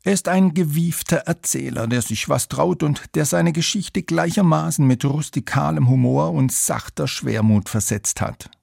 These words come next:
Dabei ist Niel kein Zyniker, sondern ein zugewandter Autor mit genauem Blick für Alltägliches, das er gleich aus mehreren Blickwinkeln schildert. So erkundet er verschiedenste Lebenswelten und Milieus,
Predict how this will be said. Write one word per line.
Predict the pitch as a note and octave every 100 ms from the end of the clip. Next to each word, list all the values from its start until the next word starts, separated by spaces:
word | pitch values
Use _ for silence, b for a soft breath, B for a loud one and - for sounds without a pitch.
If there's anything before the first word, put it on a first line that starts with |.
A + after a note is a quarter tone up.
| _ B B B B
Dabei | E3 A3+
ist | G3 -
Niel | D#3 C#3 D#3+ G3
kein | - D#3 D3+
Zyniker, | - - G#2 G2 A2 F#2+ F2+ -
sondern | - D3 D3
ein | C#3 C#3+
zugewandter | - D#3 A#2 G#2+ A2 B2 C#3+ C3
Autor | D3 - C3+
mit | C3+ C#3+ -
genauem | D#3+ D#3+ D#3+ G3 D#3
Blick | - C#3 - -
für | C#3
Alltägliches, | C3+ D3 C3 D#3 E3+ C3+ C#3 B2+ - B B B
das | D#3
er | E3+
gleich | - D#3 D#3+ F3 F#3
aus | D#3+
mehreren | D#3+ D3+ D#3 E3+ D3 C3+ B2+
Blickwinkeln | B2+ - G#2+ G#2 G#2 C3
schildert. | C3+ B2 G2 G2 G2 - - _ _ _ _ B B B
So | - E3+
erkundet | C#3+ G#3 A3 F3+
er | F3+ F3+
verschiedenste | F#3+ - - D#3+ C3+ B2+ - D#3
Lebenswelten | C3+ B2 C3 A#2 A2 G#2+ A2+ A#2+
und | A#2+ E3+
Milieus, | D3 C3+ C#3+ D3+ -